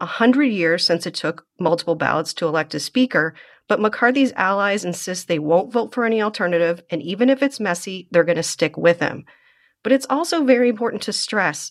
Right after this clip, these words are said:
nothing else can happen in the House of Representatives until a Speaker is elected. It's the only leadership position mentioned in the Constitution.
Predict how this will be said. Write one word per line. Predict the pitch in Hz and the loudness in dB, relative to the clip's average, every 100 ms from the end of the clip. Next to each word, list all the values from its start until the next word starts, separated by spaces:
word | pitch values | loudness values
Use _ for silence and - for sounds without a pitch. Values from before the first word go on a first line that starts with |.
| _ | _
nothing | 185 180 185 - 208 - | -2 0 2 0 -2 0
else | 175 170 | 0 0
can | - 175 | -6 -10
happen | 156 147 165 160 | -2 0 2 0
in | 156 | -2
the | 156 | -4
House | 147 165 156 | -6 -6 -4
of | 165 | -4
Representatives | 156 156 165 175 151 165 - | -2 -2 2 2 0 -4 -6
until | 170 208 202 | -8 -4 -4
a | |
Speaker | 208 - 226 220 233 | -6 -6 -6 0 0
is | 233 | 0
elected. | 226 277 285 190 - _ _ _ _ | 0 -2 0 -4 -4 _ _ _ _
It's | 214 - | -6 -2
the | 247 233 | -2 2
only | 247 277 277 | 2 2 0
leadership | 220 220 214 220 - | -2 -4 -4 -6 -6
position | 190 - 196 175 | -6 -2 -2 0
mentioned | 170 320 - 202 196 | 2 2 2 -2 -2
in | 170 | -2
the | 165 | -2
Constitution. | - 160 - 151 - 160 208 226 | -4 -6 -6 -10 -6 -2 0 0